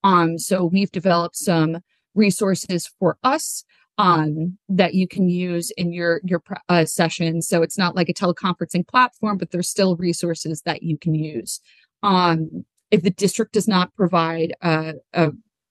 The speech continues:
a, a platform for assessment like Q Global, we'll provide that. Um, so we have resources where it's not like you have to go out and, and figure that out from scratch.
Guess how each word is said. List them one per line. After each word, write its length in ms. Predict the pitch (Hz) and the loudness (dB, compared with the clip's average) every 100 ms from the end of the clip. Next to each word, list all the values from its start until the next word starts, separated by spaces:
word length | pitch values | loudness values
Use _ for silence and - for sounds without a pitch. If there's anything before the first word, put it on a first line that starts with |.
| _ - | _ -2
a, 380 | 170 156 147 - | 0 2 -2 -4
a 60 | - | -6
platform 440 | - 180 - 175 | 0 0 2 0
for 140 | - 190 | 2 0
assessment 540 | - 175 - 190 170 | 2 0 -2 -4 -4
like 120 | 160 | -4
Q 180 | - 170 | -4 -6
Global, 460 | 151 165 165 196 208 - _ - | 2 4 4 0 -2 -16 _ 2
we'll 220 | 190 185 | 4 4
provide 460 | - 190 160 - 104 | 2 -2 0 -4 -8
that. 100 | - _ _ _ _ _ _ - | -12 _ _ _ _ _ _ 0
Um, 680 | 190 175 160 143 139 - - - | 4 4 2 -2 -8 -18 -20 -10
so 220 | - 196 | 2 4
we 140 | 185 185 | 4 2
have 300 | 214 220 190 | 2 2 4
resources 720 | 214 202 202 185 180 180 160 | 0 0 -2 -2 0 0 2
where 140 | 170 | 2
it's 180 | 165 - - | 2 0 -6
not 200 | 190 160 | -2 0
like 180 | 165 165 | 0 -2
you 80 | 175 | -2
have 200 | 175 165 | -4 -8
to 80 | - | -6
go 220 | 151 170 156 | -2 -2 -2
out 260 | 165 165 | -6 -4
and, 120 | - 175 - | -4 -4 -6
and 120 | 156 | -14
figure 380 | - - 190 175 | -8 2 4 4
that 240 | 165 170 | 2 0
out 220 | 151 170 | -2 -4
from 140 | - 175 | 0 0
scratch. 640 | - - 170 - - - | 0 0 0 0 -8 -8